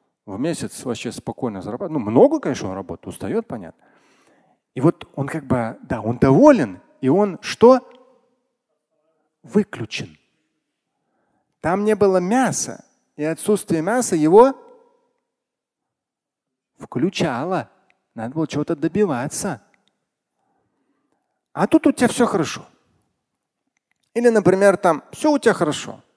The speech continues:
всё в порядке, ты даже иногда думаешь, куда эти деньги деть?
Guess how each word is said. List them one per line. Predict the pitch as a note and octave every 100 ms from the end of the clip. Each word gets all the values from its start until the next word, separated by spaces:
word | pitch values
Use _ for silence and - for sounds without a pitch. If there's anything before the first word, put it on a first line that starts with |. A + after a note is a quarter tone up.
| _ _
всё | - - E4
в | A#3+
порядке, | - B3 C4+ A3 - F3 - _
ты | - C4
даже | G#3+ D3+ C3+ - _
иногда | F3+ F3+
думаешь, | E3+ D#3+ B2+
куда | - - G3+
эти | A#3 C#3
деньги | - C#4 D4 A#3+
деть? | A3+ G#3 -